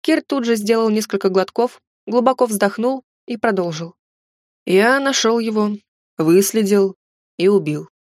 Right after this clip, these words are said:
Попытался вычеркнуть из своей памяти, будто никогда и не было всего этого. Но через пару дней у меня начались кошмары. Эта тварь даже после смерти не хотела оставлять нас в покое.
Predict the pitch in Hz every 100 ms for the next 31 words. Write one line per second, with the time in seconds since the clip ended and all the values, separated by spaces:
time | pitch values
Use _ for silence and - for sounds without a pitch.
0 | _ _ - 208 226 262 254 - 220 240
1 | 240 226 220 208 202 202 196 202 214 247
2 | 190 - - 214 196 208 233 214 208 214
3 | 214 240 233 226 247 190 165 - - 175
4 | 165 160 - 196 - _ _ _ - 196
5 | 214 233 226 - 208 208 190 208 233 220
6 | 208 196 196 196 196 196 185 196 196 -
7 | 175 170 185 - _ _ _ 190 190 190
8 | 180 185 180 170 165 170 - - 185 -
9 | 185 - 190 180 - 160 - 175 180 165
10 | 170 - 175 170 170 165 - 185 175 170
11 | 190